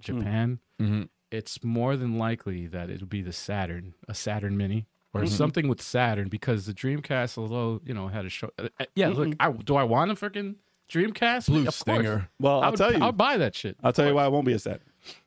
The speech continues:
Speaker 3: Because the emulation for Saturn, they still don't feel is good enough to bring out like that.
Speaker 1: Didn't
Speaker 2: Really?
Speaker 1: stop Sony.
Speaker 3: No.
Speaker 1: <laughs>
Speaker 3: Well,
Speaker 1: They
Speaker 3: no.
Speaker 1: brought out, they brought out their fucking
Speaker 3: They
Speaker 1: mini
Speaker 3: fucked
Speaker 1: button.
Speaker 3: up.
Speaker 2: You saw what
Speaker 1: And they,
Speaker 2: happened.
Speaker 1: and
Speaker 3: No,
Speaker 1: they're
Speaker 3: no,
Speaker 1: just
Speaker 3: they
Speaker 1: as
Speaker 3: messed up. There's PlayStation emulators that can play better, and that emulator can play better. They just messed up.
Speaker 2: They lowered the price on that mini quick.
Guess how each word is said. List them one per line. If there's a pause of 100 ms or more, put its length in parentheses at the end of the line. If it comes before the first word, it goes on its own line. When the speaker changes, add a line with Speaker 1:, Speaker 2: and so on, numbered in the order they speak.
(260)
Speaker 3:
Because
the
emulation
for
Saturn,
they
still
don't
feel
is
good
enough
to
bring
out (500)
like
that.
Speaker 1:
Didn't
Speaker 2:
Really?
Speaker 1:
stop
Sony. (640)
Speaker 3:
No. (180)
Speaker 1:
<laughs>
Speaker 3:
Well,
Speaker 1:
They
Speaker 3:
no.
Speaker 1:
brought
out,
they
brought
out
their
fucking
Speaker 3:
They
Speaker 1:
mini
Speaker 3:
fucked
Speaker 1:
button.
Speaker 3:
up.
Speaker 2:
You
saw
what
Speaker 1:
And
they,
Speaker 2:
happened.
Speaker 1:
and
Speaker 3:
No,
Speaker 1:
they're
Speaker 3:
no,
Speaker 1:
just
Speaker 3:
they
Speaker 1:
as
Speaker 3:
messed
up.
There's
PlayStation
emulators
that
can
play
better,
and
that
emulator
can
play
better.
They
just
messed
up.
Speaker 2:
They
lowered
the
price
on
that
mini
quick.